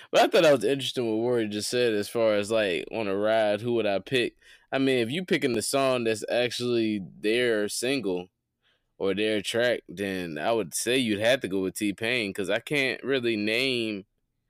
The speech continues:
too many songs that are exclusively the right of Nate Dogg's.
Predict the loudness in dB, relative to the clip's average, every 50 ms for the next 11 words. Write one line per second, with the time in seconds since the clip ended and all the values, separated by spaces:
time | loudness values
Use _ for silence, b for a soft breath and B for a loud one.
0 | _ _ _ _ _ _ _ _ -6 -4 -2 0 0 0 0 0 0 -2 -2 -4
1 | -2 -2 -2 -2 -2 -2 -2 -4 -4 -4 -2 0 0 0 0 0 0 0 2 2
2 | 2 2 0 0 -2 -2 -6 -8 -10 -12 -12 -10 -10 -8 -10 -10 -8 -4 -4 -2
3 | -2 -2 -4 -4 -4 -4 -4 -2 -2 0 0 0 0 -2 -2 -4 -4 -2 0 0
4 | 0 0 0 -2 -4 -4 -2 -2 -2 -4 -4 -6 -8 -6 -8 -10 -12 _ -20 -20